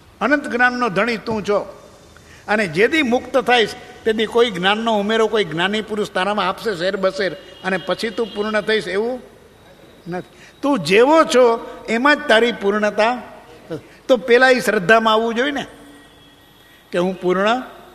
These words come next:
છું, પછી હું પૂર્ણ થઈશ તો કોઈ કંઈક આપે તો થાય ને, કોઈ આપતું નથી. પૂર્ણ થવાનો માર્ગ બતાવે છે,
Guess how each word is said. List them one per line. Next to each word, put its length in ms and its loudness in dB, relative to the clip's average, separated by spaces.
છું, 120 -16
પછી 240 -2
હું 220 2
પૂર્ણ 260 2
થઈશ 260 0
તો 120 0
કોઈ 180 0
કંઈક 220 -2
આપે 260 0
તો 140 -2
થાય 240 2
ને, 180 -4
કોઈ 200 2
આપતું 500 0
નથી. 220 -14
પૂર્ણ 260 -4
થવાનો 380 -4
માર્ગ 400 -2
બતાવે 480 -2
છે, 160 -12